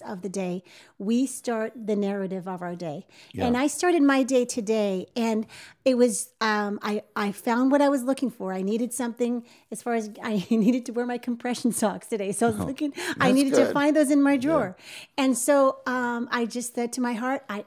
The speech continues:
Speaker 1: always find what I'm looking for." And I went to the drawer, I found them, I started putting them on, and I, uh, was putting on my running shoes, and in the treads were a bunch of stones for the last time I walked in the desert.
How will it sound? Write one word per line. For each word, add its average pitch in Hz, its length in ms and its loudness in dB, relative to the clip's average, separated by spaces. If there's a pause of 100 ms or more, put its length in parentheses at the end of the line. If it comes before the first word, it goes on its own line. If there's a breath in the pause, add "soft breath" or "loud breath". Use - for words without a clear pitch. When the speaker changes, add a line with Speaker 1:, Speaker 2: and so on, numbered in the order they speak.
(120)
Speaker 1:
always 226 480 0
find 240 280 -6
what 240 120 -2
I'm 233 80 -2
looking 220 200 -6
for." 202 220 -6
And 196 100 -8
I 190 100 -6
went 214 320 -6
to 269 100 -6
the 226 100 -4
drawer, 220 320 -4
I 190 120 -8
found 269 460 -2
them, 269 200 0 (360 loud breath)
I 214 100 -4
started 202 360 -6
putting 269 280 -2
them 262 140 0
on, 233 380 -4 (320 loud breath)
and 233 220 0
I, 233 280 -4
uh, 220 240 -4
was 208 140 -4
putting 311 240 0
on 277 140 0
my 226 140 -2
running 233 280 -2
shoes, 214 360 -6
and 220 160 -6
in 233 120 0
the 220 80 0
treads 220 520 -4
were 208 80 -4
a 208 60 -2
bunch 214 220 -6
of 220 80 -8
stones 226 500 -4
for 220 120 -12
the 202 80 -4
last 202 260 -6
time 208 160 -8
I 202 80 -6
walked 196 320 -8
in 202 80 -10
the 202 60 -8
desert. 220 500 -6